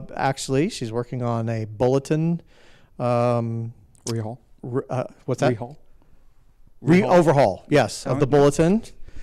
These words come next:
Speaker 1: um, which we're going to be getting your feedback on here probably in a week or two.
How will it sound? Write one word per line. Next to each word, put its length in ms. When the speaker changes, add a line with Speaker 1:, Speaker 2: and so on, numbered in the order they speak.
Speaker 1:
um, 560
which 300
we're 100
going 260
to 120
be 140
getting 240
your 100
feedback 480
on 240
here 280
probably 440
in 80
a 60
week 180
or 40
two. 240